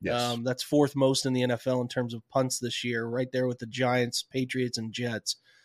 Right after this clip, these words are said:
Speaker 2: So
Speaker 1: Not,
Speaker 2: that needs to
Speaker 1: not
Speaker 2: improve.
Speaker 1: company you wanna be in.
Speaker 2: Not at all, right? Um, so yards per attempt, he was ninth.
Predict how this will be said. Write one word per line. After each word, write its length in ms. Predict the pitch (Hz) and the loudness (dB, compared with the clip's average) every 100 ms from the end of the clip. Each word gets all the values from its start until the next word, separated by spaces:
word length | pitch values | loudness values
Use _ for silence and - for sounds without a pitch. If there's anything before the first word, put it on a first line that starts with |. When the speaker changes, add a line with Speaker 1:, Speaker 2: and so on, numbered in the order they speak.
| _ | _
Speaker 2:
So 100 | - | -2
Speaker 1:
Not, 80 | 110 | 6
Speaker 2:
that 180 | 135 131 | 6 6
needs 240 | 127 117 | 0 0
to 120 | - 123 | 0 4
Speaker 1:
not 120 | 131 | 4
Speaker 2:
improve. 160 | 113 | 4
Speaker 1:
company 300 | 127 113 107 104 | 0 0 0 0
you 100 | 98 | 0
wanna 180 | 95 | -2
be 160 | 85 85 | -2 -6
in. 120 | 76 - _ _ _ | -8 -12 _ _ _
Speaker 2:
Not 320 | 139 127 131 139 | 2 8 8 8
at 80 | |
all, 340 | 123 110 107 - | 6 4 0 -2
right? 360 | 123 127 139 135 | 6 6 6 6
Um, 500 | 139 135 123 120 117 _ _ _ _ _ - | 8 8 8 2 -4 _ _ _ _ _ 0
so 580 | - 160 147 139 135 143 | 6 10 12 10 8 2
yards 540 | 165 160 143 151 170 - | -8 4 10 10 10 4
per 220 | - 156 | 4 4
attempt, 640 | 127 - 160 170 185 - _ _ _ _ _ _ _ _ - | 4 2 8 8 6 -4 _ _ _ _ _ _ _ _ 2
he 140 | 147 | 6
was 180 | 143 127 | 6 4
ninth. 560 | 127 135 160 190 - | 6 8 8 4 -4